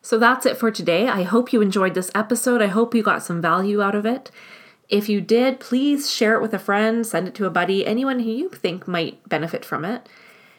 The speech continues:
And as always, please leave your five-star iTunes review. And this is why this is important, because the more reviews I get, the more five-star reviews I get,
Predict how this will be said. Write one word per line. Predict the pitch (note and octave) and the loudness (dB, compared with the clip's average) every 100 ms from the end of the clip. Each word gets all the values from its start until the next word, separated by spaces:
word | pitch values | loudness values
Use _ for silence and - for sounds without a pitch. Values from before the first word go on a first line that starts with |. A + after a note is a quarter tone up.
| _ - | _ -4
And | G3+ G3+ | 0 2
as | G#3 | 2
always, | G#3 A3 A3 | 4 2 2
please | - B3 B3+ A#3 | -2 0 0 0
leave | A3 G#3+ | 0 2
your | F#3 | -2
five-star | F3+ G3+ F#3+ F#3+ - F#3+ | -4 -2 -2 -2 -4 -2
iTunes | - E3+ E3 E3+ D#3+ | 0 0 -2 -6 -4
review. | D#3 C#3 C3 | -4 -4 -6
And | D3+ | -6
this | G3+ B3+ | -6 -6
is | C4 | -2
why | C4+ | 0
this | B3 A3+ | -2 -2
is | G#3+ | -4
important, | G#3 B3 D3 - - - - - - _ - | -2 -4 -4 -8 -14 -20 -20 -20 -20 _ -6
because | A3+ A#3 A3 | 0 0 0
the | G#3 | 0
more | G#3+ A3+ | 2 4
reviews | A3 G3+ G#3 G#3+ | 2 2 0 2
I | G#3+ | 0
get, | G#3+ G#3 | 0 -2
the | F#3 | -4
more | E3 D#3+ | -4 -2
five-star | A#3 D4 - F3+ D3+ | 2 2 0 0 0
reviews | C#3+ D3+ D3 D3 | 0 -2 -2 -4
I | D#3 | -4
get, | D3 F#3 A3+ | -4 -4 -6